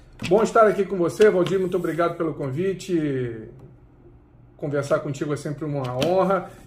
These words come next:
e uma prática de, de exercícios de inovação, de tecnologia. Você é um cara que sempre pensa à frente do seu tempo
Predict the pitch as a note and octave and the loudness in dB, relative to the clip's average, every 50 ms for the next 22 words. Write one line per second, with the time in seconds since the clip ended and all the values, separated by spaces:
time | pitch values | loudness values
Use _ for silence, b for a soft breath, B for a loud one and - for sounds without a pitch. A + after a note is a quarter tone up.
0 | B - D3 D3 D#3+ E3+ D3+ - - E3 F3 F3+ F3 - - - F3 D3+ D3 E3 | B -6 -2 0 2 2 0 0 2 4 4 4 2 0 0 0 0 0 0 0
1 | D#3+ D3+ C#3+ C3 A#2+ A2 - - - b b b b b b b b b b b | 0 0 0 0 -2 -4 -8 -14 -20 b b b b b b b b b b b
2 | b b b b b b - - D3 C3+ D#3+ F3 E3+ - E3+ D#3 C#3+ C#3+ - - | b b b b b b -20 -14 -2 6 8 8 8 8 4 2 2 -2 -6 -2
3 | G#3 A3 G#3+ F#3 - - F#3+ D#3 C#3 B2 - - - - - C#3+ C#3 D3+ F3 F3+ | 2 4 4 4 2 2 0 2 2 0 -4 -8 -14 -16 -12 -8 -4 2 6 6
4 | F3 F3+ F3 E3+ D3 D#3+ D3+ C#3+ - - G3 F#3+ F#3+ G3 F#3+ F3+ F3 D#3 C#3+ C#3+ | 8 8 8 8 8 6 6 4 2 2 2 2 4 4 2 2 0 -2 -2 -4
5 | C#3+ E3 D#3+ - - D3+ D3+ C#3+ C#3+ C#3+ B2+ B2 B2+ D#3 E3+ F3 E3+ E3+ E3 D#3 | -2 -2 -4 -4 -4 -6 -4 -2 -2 -2 -2 -2 -4 -2 2 2 4 4 4 4
6 | D3+ D3 C#3 C3 B2 C3+ C3+ B2+ - D#3+ D3+ C#3+ C#3+ D3+ D3+ C#3+ C#3 - - - | 4 4 4 2 0 -4 -4 -4 -4 -4 -4 -2 0 2 2 0 0 -4 -8 -8
7 | D3+ D3 - - - - - - C#3+ D3+ D#3 D3 - C#3+ - - - - - - | -8 -8 -10 -14 -20 -20 -10 -8 -6 -6 -6 -4 -2 -2 -2 -2 -4 -10 -16 -8
8 | - D3 C#3+ B2+ - - D#3 D3+ D3 D3 - D3 B2+ B2+ - D3+ C3 B2 - - | -4 -4 -4 -4 -4 -6 -6 -6 -6 -6 -8 -12 -14 -8 -8 -8 -8 -8 -8 -8
9 | C#3 C3+ C3+ B2 B2+ - B | -8 -6 -6 -8 -10 -14 B